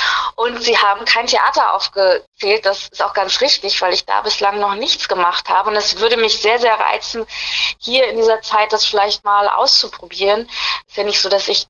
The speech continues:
gar keine Ahnung vom Theater hätte. Ich, äh, war viel in Theatern, ich habe auch viel Theatertexte gelesen, ich habe auch viel mal für mich rumprobiert. Ähm, und es wird, glaube ich, tatsächlich letzt-,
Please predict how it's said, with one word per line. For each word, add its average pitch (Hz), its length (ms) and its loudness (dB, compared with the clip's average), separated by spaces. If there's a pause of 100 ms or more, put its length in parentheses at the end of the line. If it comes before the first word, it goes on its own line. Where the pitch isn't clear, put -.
gar - 180 -6
keine 196 260 2
Ahnung 190 220 -2
vom 190 180 -2
Theater 175 500 2
hätte. 180 200 0
Ich, - 300 -2
äh, - 400 -6
war 185 140 0
viel 214 220 -2
in 202 120 0
Theatern, 202 460 0
ich 196 100 2
habe - 120 -2
auch 190 60 -4
viel - 160 0
Theatertexte 196 640 -2
gelesen, 196 520 0
ich 185 120 0
habe 185 140 -4
auch 165 60 -6
viel - 200 -2
mal 156 120 0
für 165 140 0
mich 175 280 -2
rumprobiert. 214 600 -2 (680)
Ähm, 208 520 2
und 233 140 -2
es - 160 0
wird, 269 240 0
glaube 226 220 2
ich, 247 60 -2
tatsächlich 226 480 0
letzt-, - 400 -2